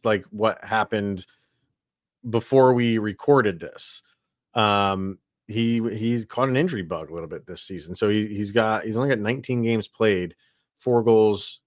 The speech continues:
three assists for seven points. Um, years prior to that, last year, sixty-five points in eighty-one games. Year prior to that, sixty-one points in seventy-five games. So, um, and, and he's flashy.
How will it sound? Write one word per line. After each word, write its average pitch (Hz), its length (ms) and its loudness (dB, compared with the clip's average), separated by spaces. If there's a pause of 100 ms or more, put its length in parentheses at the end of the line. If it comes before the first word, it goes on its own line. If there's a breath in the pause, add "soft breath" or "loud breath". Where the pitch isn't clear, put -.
three 110 240 -2
assists 101 320 -2
for 95 60 -12
seven 87 340 -6
points. - 440 -20 (640 loud breath)
Um, 98 500 0
years 113 320 2
prior 113 420 2
to 107 200 -2
that, 98 380 0
last 110 360 -2
year, 120 100 0
sixty-five 143 640 -6
points 170 480 -6
in 90 80 -12
eighty-one 107 340 -4
games. 104 420 -4
Year 101 180 -6
prior 110 280 0
to 110 40 4
that, 127 220 0
sixty-one 180 720 -4
points 95 360 -6
in 107 60 -4
seventy-five 123 880 -2
games. - 480 -12 (560 soft breath)
So, 127 580 4
um, 117 380 2 (100)
and, 135 640 2
and 127 220 0
he's 117 160 0
flashy. - 460 -12